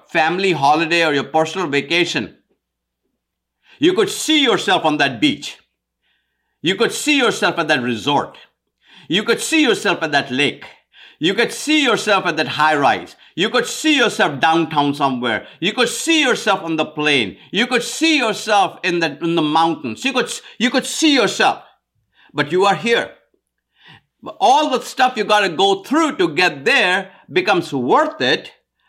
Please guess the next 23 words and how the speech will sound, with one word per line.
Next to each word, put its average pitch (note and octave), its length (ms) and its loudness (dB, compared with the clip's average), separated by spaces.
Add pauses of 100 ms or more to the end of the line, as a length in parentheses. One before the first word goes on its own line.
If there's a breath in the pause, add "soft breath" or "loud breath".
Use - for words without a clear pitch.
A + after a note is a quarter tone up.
(160 soft breath)
once G3+ 340 0
you G3+ 80 2
can F#3 420 -2
see - 480 -2
yourself. D3+ 500 0 (180 loud breath)
So F#3 280 0
when D#3+ 240 2
you're B3+ 240 2
leading A#3 360 0
change, F3 480 0 (140 soft breath)
you F3 180 4
got G3+ 240 0
to F3 60 -4
take C4+ 400 -2
people A#3+ 320 0
on F#3+ 100 -2
a D#3+ 100 0
journey G#3+ 540 2
where G3 180 2
they F#3 120 2
can F#3 220 -2
see E4 600 0
themselves, F#3+ 880 0